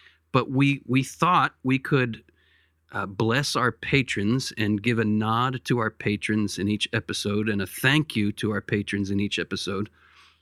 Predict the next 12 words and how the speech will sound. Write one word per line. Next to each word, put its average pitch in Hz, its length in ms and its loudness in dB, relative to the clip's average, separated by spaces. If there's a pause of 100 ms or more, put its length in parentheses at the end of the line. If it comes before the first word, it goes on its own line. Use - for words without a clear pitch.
by 120 680 2 (600)
having 135 380 4
the 113 80 -2
first - 560 0
question 117 480 0
in 110 180 0
each 147 240 0
of 127 120 -2
our 117 180 0
episodes 98 800 -4 (680)
be 113 160 2
submitted 107 760 -2